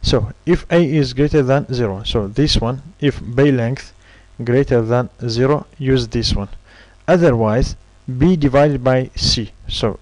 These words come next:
this one divided by this one. Just let me write down a number, let's say four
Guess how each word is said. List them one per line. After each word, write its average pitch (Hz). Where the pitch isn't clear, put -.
this 127
one 139
divided 113
by 110
this 117
one. 104
Just -
let -
me 117
write 107
down 110
a 110
number, 113
let's -
say -
four 113